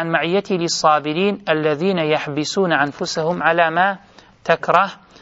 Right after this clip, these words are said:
ويتحملون المشاق والأذى في سبيل الله وابتغاء وجه، وابتغاء وجهه صبرا على طاعة الله وصبرا عن معصيته وصبرا على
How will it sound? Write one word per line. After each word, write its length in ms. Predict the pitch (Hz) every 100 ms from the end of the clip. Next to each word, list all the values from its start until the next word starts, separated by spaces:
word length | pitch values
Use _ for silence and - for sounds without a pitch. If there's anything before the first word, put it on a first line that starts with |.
| - -
ويتحملون 760 | 151 147 - - 156 175 190
المشاق 600 | 165 151 147 - 175 -
والأذى 500 | 147 143 151 170 156
في 160 | 143 170
سبيل 420 | 160 156 151 165
الله 320 | 143 143 156
وابتغاء 560 | 147 143 160 147 160 151
وجه، 240 | 160 165
وابتغاء 480 | 165 - 156 151 156
وجهه 300 | 165 165 196 - - - -
صبرا 400 | - 170 160 151
على 180 | 151
طاعة 320 | 139 165 143 139
الله 200 | 147 156
وصبرا 360 | 156 139 165 156
عن 140 | 143
معصيته 520 | 147 135 - 160 160 151
وصبرا 460 | 139 170 151 143
على 360 | 143 165 196